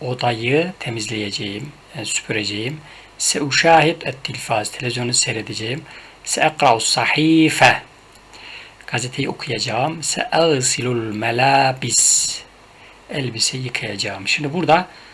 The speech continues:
hepsinin başında lam-ı tarif var. Lam-ı tarif olduğu için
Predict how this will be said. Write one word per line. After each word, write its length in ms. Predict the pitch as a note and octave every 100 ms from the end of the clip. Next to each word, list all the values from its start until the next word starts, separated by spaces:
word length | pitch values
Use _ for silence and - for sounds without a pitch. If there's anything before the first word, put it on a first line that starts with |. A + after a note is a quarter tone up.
| - -
hepsinin 440 | D#3+ - D3 C#3
başında 380 | C3 - D#3+ C3+
lam-ı 300 | B2+ B2+ C3
tarif 540 | B2+ A2+ A2+ A#2 -
var. 380 | F#2+ A#2 - - - - - - -
Lam-ı 240 | B2+ D3 E3+
tarif 360 | D#3+ D#3+ D#3
olduğu 220 | D#3+ C#3+ F3+
için 500 | D#3 - D#3+ F#3